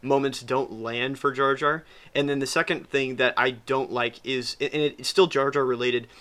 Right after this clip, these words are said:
is that there's no development of the character in the movie itself. One of the things, one of the scenes that irks me the most about, uh, Phantom Menace is that he has this moment where it looks like the droids are taking over and they're about to,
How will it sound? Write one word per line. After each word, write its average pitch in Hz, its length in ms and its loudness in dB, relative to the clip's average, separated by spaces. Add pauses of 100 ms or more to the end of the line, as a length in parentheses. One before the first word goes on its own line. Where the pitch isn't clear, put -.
(180)
is 139 80 -2
that 139 120 -4
there's 131 160 0
no 147 100 6
development 123 680 -2
of 120 120 -2
the 117 80 -8
character 117 540 -4 (100)
in 139 180 -2
the 120 80 -4
movie 113 380 -6
itself. 110 460 -6 (500)
One 151 280 2
of 180 80 2
the 170 80 -2
things, 143 380 -2 (200)
one 160 160 2
of 214 100 0
the 156 60 -4
scenes 156 300 -2
that 139 200 0
irks 131 300 -2
me 131 100 -4
the 113 120 -6
most 120 340 -6
about, 113 400 -6 (360)
uh, 123 180 2
Phantom 131 420 -6
Menace 127 400 -6 (340)
is 151 320 0
that 131 420 0 (280)
he 156 280 -6
has 147 300 0
this 156 200 -6
moment 131 360 -2
where 135 160 0
it 131 260 -2
looks 139 280 -2
like 156 160 -2
the 143 80 -6
droids 127 320 -2
are 139 80 -2
taking 135 400 -4
over 117 320 -4
and 131 220 -6
they're 135 120 0
about 123 420 2
to, 120 420 -8